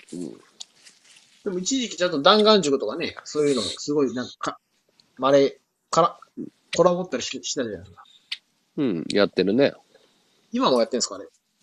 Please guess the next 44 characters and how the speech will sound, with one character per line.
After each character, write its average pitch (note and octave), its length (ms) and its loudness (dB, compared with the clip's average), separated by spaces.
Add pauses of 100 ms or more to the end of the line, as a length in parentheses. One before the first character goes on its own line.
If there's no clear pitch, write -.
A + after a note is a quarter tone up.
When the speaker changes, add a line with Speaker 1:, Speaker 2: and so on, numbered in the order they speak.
(160)
Speaker 1:
や D#3+ 120 6
っ D3+ 40 2
て F3 100 4
る F3 80 8
よ。 F3+ 100 0
Speaker 2:
終 D3+ 100 -8
わ D#3 60 -12
っ - 60 -20
た、 - 80 -16
終 - 100 -18 (100)
わ E3+ 120 -10
っ - 60 -20
た、 - 80 -20
あ C3+ 220 -4
あ、 A2 40 -8
は B2 140 -6
い - 20 -6
は F#2+ 160 -10
い。 - 40 -20 (720)
Speaker 1:
う A#2+ 100 -6
ん。 - 120 -10 (1400)
Speaker 2:
で、 D#3 80 -10
そ G#3+ 100 -2
れ A3+ 60 0
は G#3+ 60 0
そ G#3+ 100 0
れ G#3+ 60 2
で G#3+ 60 0
す G3 140 -2
ご F#3+ 80 2
い - 40 -2
と C3+ 100 -8
思 C3+ 140 -8
う A#2+ 40 -8
ん A2 40 -8
で G2 80 -12
す - 40 -14
け B2+ 60 -10
ど、 B2+ 80 -8
な F3 80 -2
ん - 20 0
か E3+ 100 6
そ E3+ 120 4
の、 D#3+ 260 0